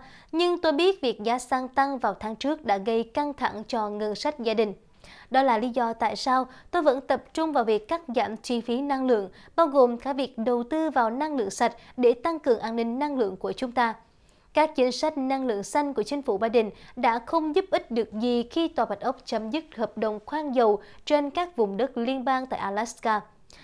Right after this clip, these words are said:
Tuy nhiên, thưa quý vị, các quan chức chính phủ đã liên lạc với các giám đốc điều hành ngành dầu khí để đảm bảo an ninh nguồn cung. Người đứng đầu Hội đồng Cố vấn Kinh tế Tòa Bạch Ốc, ông Charles Bernstein,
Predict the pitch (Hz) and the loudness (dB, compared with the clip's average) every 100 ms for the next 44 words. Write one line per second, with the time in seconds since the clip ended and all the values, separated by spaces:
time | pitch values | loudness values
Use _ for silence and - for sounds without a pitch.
0 | - - - 294 277 277 269 262 302 294 | -20 -14 0 2 4 0 0 0 2 2
1 | 208 202 269 277 247 220 285 - 294 269 | 2 2 -2 -2 -2 -2 -4 -4 -6 -2
2 | 240 202 226 277 285 247 196 - 214 254 | 0 0 0 -2 -2 -2 -2 -2 -2 -2
3 | 262 302 302 220 233 233 320 240 220 233 | -2 -6 -4 -4 -2 -2 -2 0 -2 -2
4 | 226 226 220 202 214 208 - 247 359 381 | -4 -4 -4 -2 -2 0 0 0 0 -2
5 | - - 247 262 240 226 214 233 196 202 | -10 0 4 4 2 0 0 0 0 0
6 | 240 240 220 214 185 247 247 240 _ - | -4 -4 -4 -6 2 4 4 0 _ -20
7 | _ _ - 311 320 339 277 254 240 208 | _ _ 2 4 4 4 4 6 2 4
8 | 233 226 262 254 240 262 262 233 214 226 | 2 2 -2 0 -2 0 -2 -2 -2 -2
9 | 277 - 190 196 - 247 269 - 233 214 | -2 -2 -2 -4 -2 -2 -2 -2 -2 -2
10 | 202 226 202 208 262 302 - 214 233 240 | -6 -4 -2 0 -2 -2 -8 -4 -2 -2
11 | - - 226 | -4 -4 -4